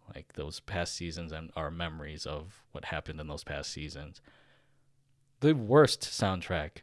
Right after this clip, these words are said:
for twenty twenty-one, and I, I kinda feel bad for this because the composer is, is great, is My Hero Academia Season five, the composer of which was, uh, Yuki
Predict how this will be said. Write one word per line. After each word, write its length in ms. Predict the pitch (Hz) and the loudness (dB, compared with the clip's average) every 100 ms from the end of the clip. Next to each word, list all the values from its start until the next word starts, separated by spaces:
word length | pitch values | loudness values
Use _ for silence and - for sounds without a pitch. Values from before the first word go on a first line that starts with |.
| - | -6
for 160 | 95 | -4
twenty 320 | 80 90 82 | -4 -4 -6
twenty-one, 720 | 78 - 82 78 78 80 80 90 _ _ | -6 -6 -6 -6 -6 -6 -8 -12 _ _
and 280 | 87 85 90 - 180 | -2 -2 -2 -6 -8
I, 80 | 98 | -6
I 40 | |
kinda 340 | 87 - 110 92 | -6 -4 -2 -2
feel 180 | - 85 | -2 2
bad 280 | 92 87 | 2 2
for 100 | - | -2
this 140 | 78 82 | -8 -6
because 300 | 90 87 82 | -6 -4 -4
the 60 | 85 | -6
composer 640 | 92 - 123 104 92 104 - | -2 6 6 8 4 0 -4
is, 220 | 92 85 - | -6 -6 -6
is 120 | 87 | -8
great, 460 | - 87 87 82 - - - - - - | -6 -2 0 0 -6 -20 -20 -20 -8 2
is 600 | 92 90 90 90 92 - _ - | 6 6 4 2 -2 -8 _ -4
My 260 | 104 98 104 | 2 4 4
Hero 260 | 110 101 | 6 6
Academia 540 | 92 90 90 87 85 85 | 6 4 0 -2 -2 -4
Season 340 | - 80 78 - | -4 -8 -10 -4
five, 420 | 82 73 78 - - | -2 -2 -4 -10 -12
the 120 | - 87 | -6 -6
composer 440 | - - 92 92 | -4 0 2 2
of 100 | 87 | 0
which 340 | 90 - - - - | -2 -2 -4 -6 -6
was, 440 | 87 85 85 85 | -4 -2 -2 -4
uh, 180 | 85 85 | -2 -2
Yuki 440 | 87 87 90 87 | -2 -4 -4 -6